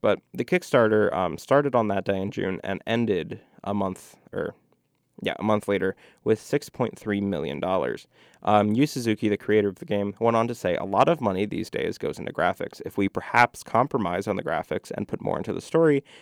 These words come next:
we can make a good game." And I think this definitely rings true for the Shenmue franchise,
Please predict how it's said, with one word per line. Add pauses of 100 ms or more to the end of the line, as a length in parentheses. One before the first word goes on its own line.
(140)
we
can
make
a
good
game." (280)
And
I
think
this (180)
definitely
rings
true
for
the
Shenmue
franchise,